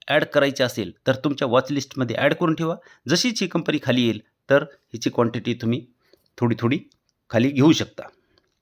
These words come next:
पुढची कंपनी आहे कॅम्पस ॲक्टिव्हवेअर. ही दोन हजार आठ रोजी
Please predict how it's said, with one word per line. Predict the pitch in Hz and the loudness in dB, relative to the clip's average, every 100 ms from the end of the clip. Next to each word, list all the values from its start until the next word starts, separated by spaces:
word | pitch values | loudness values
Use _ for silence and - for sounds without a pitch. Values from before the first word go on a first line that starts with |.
| _ - _ - - _ _ _ _ - | _ -20 _ -20 -20 _ _ _ _ -2
पुढची | 175 196 | 0 2
कंपनी | 208 196 202 | 2 2 4
आहे | 196 208 - _ _ _ _ _ _ | 4 2 -4 _ _ _ _ _ _
कॅम्पस | 151 160 160 147 | 2 2 0 0
ॲक्टिव्हवेअर. | 117 - 110 95 82 - _ _ _ _ _ _ _ _ _ _ _ _ - _ _ _ _ _ | 0 0 -2 -2 -4 -12 _ _ _ _ _ _ _ _ _ _ _ _ -20 _ _ _ _ _
ही | - 208 226 - _ _ _ _ _ _ _ _ - - _ _ _ - | 0 0 -2 -14 _ _ _ _ _ _ _ _ -20 -20 _ _ _ -4
दोन | 120 180 | 4 6
हजार | 175 175 185 - _ _ | 6 4 2 -2 _ _
आठ | 147 185 | -2 0
रोजी | 180 156 185 | -2 -2 -4